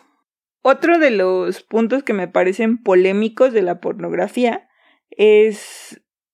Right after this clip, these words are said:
lo exagerado que a veces llegan a ser o fantasiosos que llegan a ser. Y creo que si el público no es de la edad adecuada o no ha tenido como las suficientes experiencias en la vida real, podría llegar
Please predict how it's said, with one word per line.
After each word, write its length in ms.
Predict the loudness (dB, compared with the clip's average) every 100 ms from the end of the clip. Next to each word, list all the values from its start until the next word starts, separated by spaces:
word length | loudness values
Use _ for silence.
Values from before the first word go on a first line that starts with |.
| _
lo 220 | -6 0 2
exagerado 680 | 2 0 0 2 2 0
que 100 | 0
a 60 | 0
veces 340 | 0 -2 -4
llegan 340 | -4 -2 -2 -4
a 100 | -4
ser 280 | -2 0 0
o 200 | -2 -2
fantasiosos 840 | -4 -2 -4 -4 0 0 0 -6
que 140 | -4
llegan 320 | -4 -2 -4 -8
a 80 |
ser. 320 | -8 -6 -6 -8 _ _ _
Y 200 | -16 -8
creo 280 | -2 0 2
que 140 | 0
si 220 | 0 0 0
el 180 | 0
público 560 | -2 -4 -2 -6 -2 -2
no 220 | -2 -2
es 220 | -2 -2
de 120 | 0 2
la 260 | 2 0
edad 320 | 0 0 -2 -2
adecuada 720 | -4 -6 0 2 4 4 2
o 140 | 0
no 220 | -4 -4 -4
ha 140 | -4
tenido 440 | -4 -2 0 0
como 500 | -2 -8 -8 -10 -12 -16 _ _
las 220 | -2 0 0
suficientes 540 | -2 -2 -2 -2 -2
experiencias 840 | -2 -2 0 0 0 -2 0 -2
en 140 | -2 -4
la 120 | -2
vida 300 | 0 2 2
real, 440 | 2 2 2 -2
podría 500 | -4 -4 -2 0 0
llegar 680 | 0 0 2 2 2 0 -2